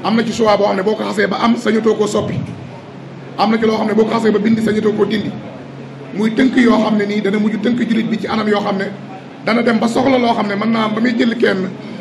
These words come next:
amu ci woon soxla, waaye soxla dab na ko ca. Bu ko soxlaa, code bi dana doon gàllankoor ci moom ci boobu bunt. Ak sax boo duggee ba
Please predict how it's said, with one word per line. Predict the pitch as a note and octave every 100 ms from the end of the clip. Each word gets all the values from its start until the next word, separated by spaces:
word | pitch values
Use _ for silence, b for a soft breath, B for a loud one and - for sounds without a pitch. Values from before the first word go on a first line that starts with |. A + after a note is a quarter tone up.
| -
amu | - B3+
ci | B3+
woon | A#3+ A3+
soxla, | G#3 G3+
waaye | G#3 G#3+
soxla | G3+ A3 G#3+
dab | G3+ G#3+
na | G3+
ko | A3
ca. | F#3 F#3 - - - -
Bu | F3
ko | A3
soxlaa, | A3+ G#3+ F#3+ F#3+ F#3+
code | G3
bi | G3+
dana | G3 F#3+
doon | F#3+
gàllankoor | F#3 G3+ G3 F#3 F3+
ci |
moom | F#3 F3 F#3+ - - -
ci | -
boobu | F#3 E3+
bunt. | E3+ E3 - - - - - - - - - - - -
Ak | A#3+ -
sax | - C4
boo | A3 G4+
duggee | G3+ A3+
ba | A3+